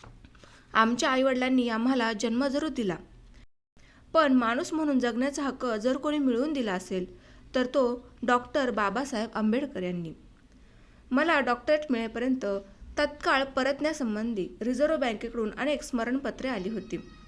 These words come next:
भारतीय विद्यार्थी संघटनेच्या बैठकीत मायदेशी परतण्याचा आमचा मनोदय मी जाहीर केला,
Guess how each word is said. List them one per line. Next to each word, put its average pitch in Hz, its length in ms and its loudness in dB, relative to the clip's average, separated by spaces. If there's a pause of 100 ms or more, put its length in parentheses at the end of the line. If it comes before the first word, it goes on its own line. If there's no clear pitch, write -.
(500)
भारतीय 254 400 -2
विद्यार्थी 240 480 -4
संघटनेच्या 254 880 -2 (440)
बैठकीत 294 600 4 (320)
मायदेशी 285 480 2
परतण्याचा 262 560 0
आमचा 233 400 0
मनोदय 254 460 0
मी 254 140 2
जाहीर 277 360 0
केला, 190 240 0